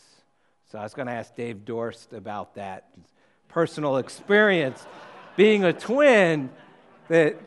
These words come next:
you know, of course, the, the, the first one would be the sharper one, right? I'll check with Jonathan later. Um,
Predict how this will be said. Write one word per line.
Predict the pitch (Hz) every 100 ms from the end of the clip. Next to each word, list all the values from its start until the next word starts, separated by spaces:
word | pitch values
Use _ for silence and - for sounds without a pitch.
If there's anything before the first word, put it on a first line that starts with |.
| -
you | - 185
know, |
of | 156 151
course, | - 247 214 -
the, | 190 170
the, | 180 190
the | 196 190
first | - 294 294 -
one | 220 208 175
would | 180 170
be | 190 185
the | 151
sharper | 135 190 185 175 156
one, | 131 120 113
right? | 117 120 123 - _ _ _ -
I'll | 156
check | - 180 160
with | 151
Jonathan | 135 139 135 120 120 113
later. | 107 107 104 95 _ _ _ _ _
Um, | 120 120 110 107 104 101